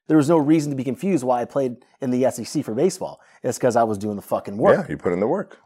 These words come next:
Speaker 1: Where the breakdown happens a lot of time in America is they don't have that rich dad. So, like, Jim Franco, if I'm not mistaken, that's the,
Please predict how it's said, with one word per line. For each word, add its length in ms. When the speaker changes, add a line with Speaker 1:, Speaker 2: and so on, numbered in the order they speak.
Speaker 1:
Where 220
the 120
breakdown 640
happens 420
a 60
lot 240
of 60
time 300
in 80
America 540
is 160
they 160
don't 260
have 240
that 260
rich 440
dad. 320
So, 140
like, 300
Jim 260
Franco, 460
if 120
I'm 140
not 160
mistaken, 420
that's 280
the, 200